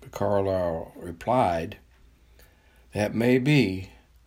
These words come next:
but if you only knew how I suffered waiting for him to crow." That's the way some folks are. But listen, that's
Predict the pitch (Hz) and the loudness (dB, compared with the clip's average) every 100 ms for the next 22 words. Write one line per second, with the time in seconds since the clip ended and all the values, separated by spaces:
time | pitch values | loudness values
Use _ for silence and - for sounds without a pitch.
0 | _ _ _ _ _ - 101 104 107 107 | _ _ _ _ _ -6 -4 -2 0 2
1 | 117 120 117 120 123 110 113 110 104 95 | 2 2 2 2 2 2 2 2 2 -2
2 | 92 - - 120 107 87 87 98 101 98 | -4 -4 2 2 2 -6 -2 0 2 0
3 | 95 80 82 82 98 101 107 107 85 73 | -4 -8 -8 -4 -4 -4 -4 -2 -2 -4
4 | - - _ - _ _ - _ _ _ | -14 -20 _ -20 _ _ -20 _ _ _
5 | _ _ _ _ _ _ _ _ - - | _ _ _ _ _ _ _ _ -20 -20
6 | - - _ _ - 87 92 87 98 98 | -20 -20 _ _ -12 -10 -8 -6 -4 -4
7 | 98 - 110 110 135 117 92 - - - | -6 -4 -4 -2 0 0 -2 -10 -20 -20
8 | - - - - _ _ _ _ _ _ | -20 -20 -20 -20 _ _ _ _ _ _
9 | _ - - - - 87 - - - 131 | _ -20 -20 -16 -8 -8 -10 -10 -2 -2
10 | - 69 - - - - _ - - - | -2 -10 -16 -20 -20 -20 _ -20 -20 -20
11 | - 98 110 | -10 -4 -4